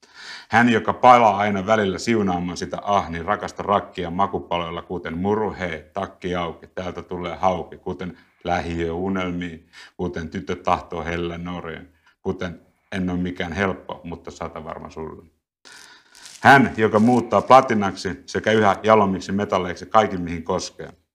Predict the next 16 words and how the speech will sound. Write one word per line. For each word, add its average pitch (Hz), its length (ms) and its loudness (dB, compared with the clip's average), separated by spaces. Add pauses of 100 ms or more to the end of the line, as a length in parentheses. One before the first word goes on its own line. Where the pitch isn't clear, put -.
(520)
Hän, 110 160 6
joka 107 220 4
on 98 80 4
kirjoittanut 107 640 2
huomattavan 98 560 2
osan 92 220 -4
suo-, 101 360 2
viimeisen 92 520 -2
viidentoista 95 520 -4
vuoden 90 260 -4
suomenkielisistä, 87 840 -4 (420)
viimentoist-, 120 640 -2
viidentoista 131 540 -2
vuoden 117 280 2
suomenkielisistä 98 720 0
hiteistä, 92 540 -6